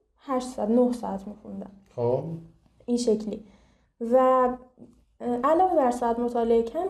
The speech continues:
Speaker 1: اینکه خیلی، م، روش مطالعه‌های اشتباهی داشتم اصلاً واسه خیلی درس‌ها.
Speaker 2: به نظرم
Speaker 1: خیلی
Speaker 2: این
Speaker 1: درس‌ها.
Speaker 2: بیشتر، این، این بولتره.
Speaker 1: آره.
Speaker 2: وگرنه هشت ساعت خوبه.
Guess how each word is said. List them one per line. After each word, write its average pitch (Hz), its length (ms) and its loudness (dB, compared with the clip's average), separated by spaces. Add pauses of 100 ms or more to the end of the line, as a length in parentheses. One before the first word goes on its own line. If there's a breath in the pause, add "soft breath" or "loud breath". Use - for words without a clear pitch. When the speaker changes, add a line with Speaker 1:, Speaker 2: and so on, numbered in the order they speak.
Speaker 1:
اینکه 359 240 -6 (200)
خیلی، 349 520 2
م، 370 40 -2 (640)
روش 233 300 4
مطالعه‌های 233 520 2 (120)
اشتباهی 240 520 4
داشتم 208 300 -2
اصلاً 208 300 -2
واسه 208 220 -6
خیلی 214 420 2
درس‌ها. 185 460 -6 (100)
Speaker 2:
به 127 60 0
نظرم 175 280 4
Speaker 1:
خیلی 175 60 0
Speaker 2:
این 160 120 6
Speaker 1:
درس‌ها. 147 60 4
Speaker 2:
بیشتر، 110 500 0 (260)
این، 165 220 2
این 170 200 4
بولتره. 113 680 2
Speaker 1:
آره. 233 280 4
Speaker 2:
وگرنه 117 300 2
هشت 123 260 -2
ساعت 127 300 0
خوبه. 117 240 -4